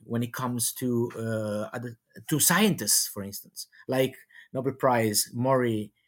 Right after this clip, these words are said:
Gell-Mann, who took the word quark right from the end of book two of The Wake, or with, uh, uh, scientists of the mind like, uh, Jacques Lacan, or of language like Derrida, and, and so many others.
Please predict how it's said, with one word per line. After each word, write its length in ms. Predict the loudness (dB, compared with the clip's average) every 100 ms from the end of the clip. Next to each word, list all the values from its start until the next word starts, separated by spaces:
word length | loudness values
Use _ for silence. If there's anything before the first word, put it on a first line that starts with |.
| _
Gell-Mann, 760 | -2 2 2 2 2 2 0 -6 _ _ _ _ _ -4
who 340 | 4 6 6 0
took 180 | 0 0
the 100 | 2
word 440 | 6 6 6 2 -8 -16
quark 400 | 0 4 4 0 -10 -16 _ _
right 320 | 0 4 4 0
from 220 | -2 0
the 100 | 0
end 140 | 0
of 100 | 0
book 180 | -4 -4
two 220 | 0 2
of 80 | 2
The 60 | 0
Wake, 320 | -2 -2 -12 -20 -20 0
or 220 | 6 8
with, 260 | 6 2 4
uh, 380 | 4 4 0 -2
uh, 20 |
scientists 520 | 2 2 2 -2 0
of 120 | 0
the 80 | 2
mind 360 | 2 4 2 2
like, 260 | 2 0 -6 -8
uh, 440 | -4 -4 -4 -4
Jacques 200 | -6 -4
Lacan, 440 | -4 2 4 4 -2 -16 _ _
or 300 | 4 4 4
of 160 | 2
language 440 | 4 4 6 4 4
like 200 | -2 0
Derrida, 480 | 0 2 4 4 4
and, 140 | 0
and 180 | -4 -2
so 100 | 0
many 280 | 0 0 0
others. 340 | -2 -8 -16